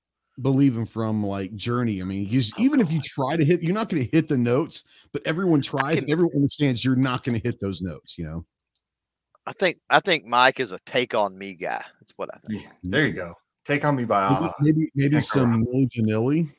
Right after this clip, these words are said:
Speaker 2: <laughs> Yeah.
Speaker 1: Yeah.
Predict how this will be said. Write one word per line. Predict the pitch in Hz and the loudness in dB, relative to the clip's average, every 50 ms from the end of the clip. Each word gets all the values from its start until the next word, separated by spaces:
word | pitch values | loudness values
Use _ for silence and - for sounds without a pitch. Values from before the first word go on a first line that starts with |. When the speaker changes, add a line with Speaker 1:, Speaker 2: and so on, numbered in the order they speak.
| _ _ _ _ _ _ _ - | _ _ _ _ _ _ _ -8
Speaker 2:
<laughs> | - - - - - 190 - - 196 - - - 165 - - 160 - - _ _ - _ _ - - - - - - _ _ - | -8 -6 -2 4 4 4 4 4 0 0 2 0 -2 0 2 0 0 -2 _ _ -20 _ _ -20 -20 -20 -20 -20 -20 _ _ -10
Yeah. | - 104 107 123 135 - - _ _ _ _ _ - - - - - - - - - - | -6 -4 -4 -4 -6 -10 -14 _ _ _ _ _ -20 -20 -20 -20 -20 -20 -20 -18 -10 -8
Speaker 1:
Yeah. | 90 87 85 85 82 | -6 -4 -4 -6 -6